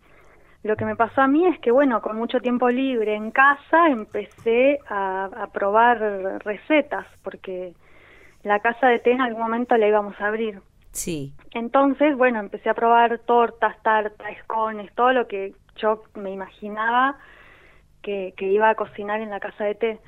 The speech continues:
Speaker 2: Claro.
Speaker 1: Y una de las ideas había sido que la casa de té tenga su propia marca de alfajores. Entonces, eh, bueno, llegó el día que probé la masa de los alfajores, empecé a probar los rellenos y bueno,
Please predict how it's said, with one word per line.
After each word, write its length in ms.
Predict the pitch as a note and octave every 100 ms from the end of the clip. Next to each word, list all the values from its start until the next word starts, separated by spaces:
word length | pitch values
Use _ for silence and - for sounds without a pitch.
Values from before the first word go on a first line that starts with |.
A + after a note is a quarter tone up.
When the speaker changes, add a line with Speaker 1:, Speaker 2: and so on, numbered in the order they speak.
| -
Speaker 2:
Claro. 240 | F3+ D#3 D#3+
Speaker 1:
Y 420 | - G#3 G#3+ G#3 A3+
una 240 | B3+ C4+
de 40 | B3
las 220 | A#3 -
ideas 420 | B3+ C#4 C#4+ C#4+
había 280 | A3+ A3+ A3+ -
sido 380 | B3+ B3+ C4+ C4+
que 140 | A3
la 120 | A3
casa 240 | G#3+ G#3+ A#3+
de 120 | A3
té 200 | A3+ A#3
tenga 340 | A3+ A3 A3 -
su 80 |
propia 280 | G3+ G#3 A3
marca 280 | G3+ G#3 A3+
de 60 | G#3+
alfajores. 600 | G#3 F#3+ - G#3 G3 F#3+ _ _ _ _ _ _ _ - - -
Entonces, 640 | A#3 A3+ A#3+ B3 B3 D4 C#4+ _ _ _
eh, 920 | A3 G#3 G3 G3 G3 G3+ - - - _ _
bueno, 240 | A#3 A#3+ - -
llegó 160 | A3
el 100 | A3+
día 220 | A#3+ C#4 D4+
que 140 | A3+
probé 600 | - G#3 A3 A#3+ C4 D#4+ - -
la 180 | G#3 G3+
masa 340 | G#3 A#3+ B3 A#3+
de 80 | A3+
los 100 | A3
alfajores, 680 | A3 A3+ C4+ C4+ C4 C4 G#3
empecé 380 | G3 G3 - G#3+
a 40 |
probar 280 | G#3+ A3 A3
los 140 | A3+
rellenos 600 | A3 A3 C4 C4 C4+ D#4 D#4+ - - - - _ _ _ _ -
y 480 | G#3 F#3+ F3+ F3 F#3+
bueno, 360 | C4 C4 G#3